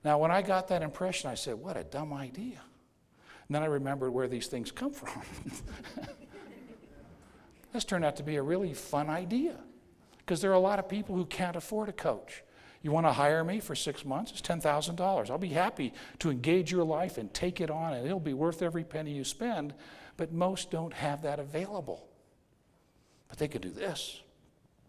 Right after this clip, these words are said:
You wanna go a little further? You can take the assessment,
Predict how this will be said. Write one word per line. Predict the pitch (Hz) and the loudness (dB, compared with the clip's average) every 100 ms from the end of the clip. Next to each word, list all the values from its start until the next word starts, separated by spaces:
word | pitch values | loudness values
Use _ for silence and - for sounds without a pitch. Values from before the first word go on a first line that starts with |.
| _ _ - | _ _ -20
You | - - - - | -20 -20 -16 0
wanna | 175 | 6
go | 175 | 6
a | |
little | 170 160 | 4 4
further? | 208 240 - - - - - _ _ _ _ _ _ _ _ _ _ _ _ _ - | 4 6 4 -2 -12 -18 -20 _ _ _ _ _ _ _ _ _ _ _ _ _ -12
You | 175 | -8
can | 180 | -2
take | 202 208 | 2 2
the | 208 | 2
assessment, | 143 - 190 208 117 135 - | 0 4 4 2 -2 -8 -10